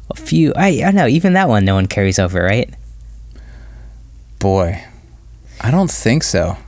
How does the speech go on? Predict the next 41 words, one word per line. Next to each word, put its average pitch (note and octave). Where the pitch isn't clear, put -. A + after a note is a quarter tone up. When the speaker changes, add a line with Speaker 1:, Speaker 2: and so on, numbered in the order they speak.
Speaker 1:
Yeah. A2+
Speaker 2:
We B2
need A#2
to, F#2+
we A#2+
need G#2+
to F#2+
watch F#2+
those, -
do G2+
episodes F#2
on F2+
those. F2+
Speaker 1:
Yeah, A2
we G2+
do. G2
I, C3+
it, F3
which G3+
makes G3
me E3+
think F3+
that G#2+
may-, B2+
maybe B2+
it's G#2
just A#2+
Zombieland F#2+
that F2+
has, G2
like, F2+
that, F2+
is G2+
a F#2+
zombie G2
film F#2+
with, F#2
like, F#2+
run F#2+
over F2+
characters. -